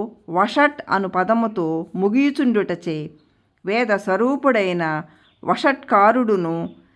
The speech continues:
త్రికాలముల యందలి సర్వమునకు అధినేతయై అధిదేవత అయినవాడును, భూత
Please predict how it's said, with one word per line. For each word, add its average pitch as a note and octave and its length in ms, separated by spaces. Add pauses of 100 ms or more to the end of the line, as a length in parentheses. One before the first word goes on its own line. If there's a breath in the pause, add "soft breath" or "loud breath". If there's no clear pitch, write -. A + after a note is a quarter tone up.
(280 soft breath)
త్రికాలముల C#4 680
యందలి G3+ 560 (160)
సర్వమునకు B3 800 (160)
అధినేతయై A#3 840 (400)
అధిదేవత A#3 640
అయినవాడును, F#3 1120 (880)
భూత A#3 400